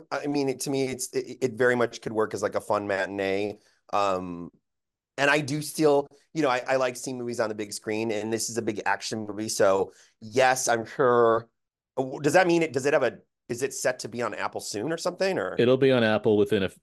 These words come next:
Speaker 2: uh, you know, a few months, the same way Killers of the Flower Moon is
Speaker 1: Yeah,
Speaker 2: on
Speaker 1: I mean,
Speaker 2: Apple
Speaker 1: I,
Speaker 2: right now.
Speaker 1: I would say if you like Matthew Vaughn and,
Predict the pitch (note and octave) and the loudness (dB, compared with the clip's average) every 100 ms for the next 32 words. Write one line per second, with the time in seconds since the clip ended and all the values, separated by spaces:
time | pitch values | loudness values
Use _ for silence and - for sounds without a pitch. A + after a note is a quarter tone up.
0 | - F2 D#2+ F2+ E2 F2+ F#2 E2+ D#2 - | -6 -6 -4 -4 -4 -4 -4 -2 -4 -6
1 | - - - _ - G2 E2+ E2+ E2 F2+ | -12 -16 -20 _ -4 -2 0 -2 -2 -2
2 | F2+ F2+ F#2 E2 E2 C4+ G#3+ A3+ A#3+ B3 | -2 -2 -2 -2 4 6 8 6 6 6
3 | E3+ E3+ A3+ C4 - G3 F3+ F3 F#3 F#3 | 6 6 6 6 4 2 4 4 4 2
4 | E3+ E3 E3+ C#3+ C3 C3 C3 C3 B2+ - | 0 0 -2 -2 0 0 0 -2 -4 -12
5 | - B2 | -10 -8